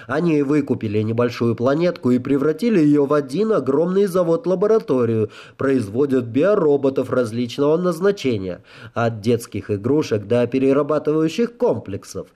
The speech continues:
В том числе и военного назначения. Ну, встречали, наверное, саперы, разведчики".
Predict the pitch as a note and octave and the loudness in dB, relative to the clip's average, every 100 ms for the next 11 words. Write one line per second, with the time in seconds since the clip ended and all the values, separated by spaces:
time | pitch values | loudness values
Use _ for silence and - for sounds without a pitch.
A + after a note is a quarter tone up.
0 | - - _ _ - B2 B2 C#3+ G3+ G#3 | -20 -20 _ _ -2 0 0 -2 -2 -2
1 | F3 D#3 E3+ G3 G#3 F#3 D3+ E3 E3+ F3 | 0 2 2 2 2 2 0 2 2 0
2 | F3+ E3+ G3 - A#2+ G#2+ G2+ G2+ G2 A2 | 0 0 -2 -2 -2 -2 -2 -6 -6 -4
3 | C#3 G#3 B3 B3 - - B3 A#3+ - B2 | 0 2 4 2 0 -2 -2 -2 0 0
4 | G#2+ G2 F#2+ A2 G2+ F#2 G2 F2+ E2+ F2 | 0 -2 -2 -2 -2 -4 -6 -4 -4 -6
5 | - F#2 - E3 G3+ F#3 D#3 B2 G2 D#2+ | -10 -10 -2 2 2 2 2 0 -2 -4
6 | C3+ G3 F3+ - D3 D3+ C#3 | 0 2 0 -6 -6 -2 -2